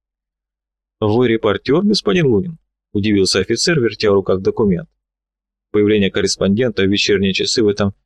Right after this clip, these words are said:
гиблом месте заинтересовало даже его. «Я корреспондент», медленно выговорил Николай, стараясь, чтобы слова шли в такт с ритмом бегущего солнца. «Я имею право ходить здесь».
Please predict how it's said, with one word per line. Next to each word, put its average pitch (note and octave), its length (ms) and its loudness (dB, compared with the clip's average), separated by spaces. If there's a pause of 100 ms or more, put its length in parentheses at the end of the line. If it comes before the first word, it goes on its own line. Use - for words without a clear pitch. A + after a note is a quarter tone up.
(140)
гиблом G#2 400 0
месте A#2+ 300 -2
заинтересовало G#2+ 680 0
даже G#2+ 260 2
его. G2+ 320 2 (760)
«Я G2 380 0 (140)
корреспондент», G2+ 920 -2 (520)
медленно C#3+ 440 -2
выговорил G2+ 420 0
Николай, G#2 540 0 (560)
стараясь, G#2+ 400 0
чтобы G2 320 0
слова A2+ 300 -2
шли G2 200 -2
в - 60 -18
такт A2 220 -4
с - 120 -6
ритмом G2 380 -2
бегущего G2 500 -2
солнца. - 480 -4 (640)
«Я B2+ 420 -2
имею G2 400 2
право C3+ 480 -2
ходить G2+ 480 -2
здесь». F#2+ 440 -2